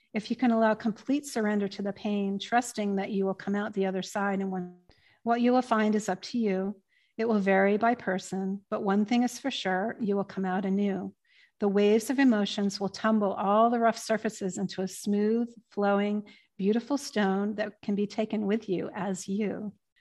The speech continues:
What you will find is that it is all perfect and in direct alignment with spirit and your soul's divine blueprint.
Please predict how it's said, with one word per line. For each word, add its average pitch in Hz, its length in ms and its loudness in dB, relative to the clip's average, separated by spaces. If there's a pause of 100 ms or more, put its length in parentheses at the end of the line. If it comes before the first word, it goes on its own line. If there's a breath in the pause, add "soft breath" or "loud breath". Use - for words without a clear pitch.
(120)
What 226 160 0
you 226 100 4
will 254 120 4
find 202 540 2
is 202 220 -6
that 214 260 -2 (560)
it 208 120 2
is 190 180 2
all 214 340 8
perfect - 720 -4
and 202 140 0
in 190 120 2
direct 196 460 -2
alignment 202 580 2
with 180 160 -4
spirit 214 540 0
and 185 140 0
your 185 100 -4
soul's 208 460 -2
divine 185 380 -4
blueprint. 202 640 -4